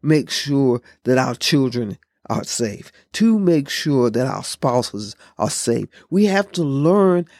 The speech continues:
what that takes, what steps we have to make to make sure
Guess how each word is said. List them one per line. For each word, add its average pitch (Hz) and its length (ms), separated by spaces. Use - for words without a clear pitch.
what 156 380
that 165 400
takes, - 760
what 160 200
steps - 440
we 170 160
have 180 240
to 165 80
make - 520
to 175 120
make 165 380
sure 139 640